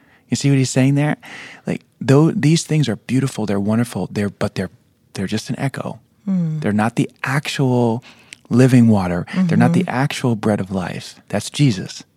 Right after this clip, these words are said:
Speaker 1: That's the Spirit of God.
Speaker 2: Mm.
Speaker 1: But they point to him. And so you learn to appreciate those things, but ultimately go to Jesus to, to fill your emptiness.
Speaker 2: So how,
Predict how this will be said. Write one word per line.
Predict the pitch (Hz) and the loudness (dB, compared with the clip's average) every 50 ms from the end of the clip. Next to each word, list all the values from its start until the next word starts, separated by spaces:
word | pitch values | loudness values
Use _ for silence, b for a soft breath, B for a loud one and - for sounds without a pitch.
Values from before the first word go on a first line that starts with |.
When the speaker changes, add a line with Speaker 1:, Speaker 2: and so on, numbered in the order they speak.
| _ - | _ -6
Speaker 1:
That's | - 107 - - | -6 -6 -6 -6
the | - - | -10 -10
Spirit | - - - 117 107 101 | -10 -6 -4 -4 -4 -2
of | 101 - | -4 -6
God. | - 120 120 92 - - B B B | -6 -6 -6 -6 -8 -8 B B B
Speaker 2:
Mm. | 180 175 170 160 151 147 143 B B B B B B B _ - | -6 -4 -4 -4 -4 -6 -8 B B B B B B B _ -6
Speaker 1:
But | - 95 - | -4 -4 -4
they | - 98 98 | -4 -8 -8
point | - - - - 143 151 - _ - | -6 -8 -4 0 0 0 0 _ -8
to | - - | -12 -12
him. | 87 85 95 - 80 - - _ _ _ _ _ _ _ _ _ _ _ _ _ - _ _ _ _ _ _ - | -12 -12 -12 -14 -16 -18 -20 _ _ _ _ _ _ _ _ _ _ _ _ _ -20 _ _ _ _ _ _ -16
And | - - 101 95 92 | -12 -10 -10 -8 -8
so | - - 117 101 98 98 95 95 B B B B B B B B B | -8 -4 -2 -2 0 0 -2 -4 B B B B B B B B B
you | B 107 110 110 | B 0 2 4
learn | 110 107 104 | 4 4 2
to | 98 | 2
appreciate | 98 - - 127 117 - - 107 95 - | 0 -2 0 -2 -2 0 -2 -4 -4 -2
those | 101 98 98 - | -4 -4 -4 -6
things, | - - 95 95 95 95 - | -6 -6 -6 -4 -4 -6 -6
but | - 90 - | -8 -8 -2
ultimately | - 123 123 - 117 101 92 92 95 92 92 - - | -2 -2 -2 -2 -4 -6 -4 -4 -6 -6 -8 -8 -6
go | - 92 92 | -4 -4 -4
to | 90 92 | -4 -6
Jesus | 90 - 92 92 87 - 92 90 - - | -8 -8 -8 -10 -8 -8 -10 -10 -10 -12
to, | - - 92 95 - - - - - _ _ - | -10 -10 -10 -10 -10 -10 -14 -16 -18 _ _ -10
to | - 95 | -10 -10
fill | - - - - 95 92 92 95 - - - _ _ | -10 -10 -8 -6 -6 -6 -6 -6 -8 -12 -14 _ _
your | - 107 98 90 87 87 - - | -8 -8 -6 -6 -6 -8 -8 -10
emptiness. | - 87 85 - - - - - - - - _ b b b b b b b b b b b b b b b b b | -10 -12 -10 -10 -10 -10 -10 -12 -16 -16 -18 _ b b b b b b b b b b b b b b b b b
Speaker 2:
So | - - - 208 202 | -16 -8 -4 -2 -2
how, | 175 190 202 202 220 220 - - | -2 -2 -2 0 -2 -2 -2 -4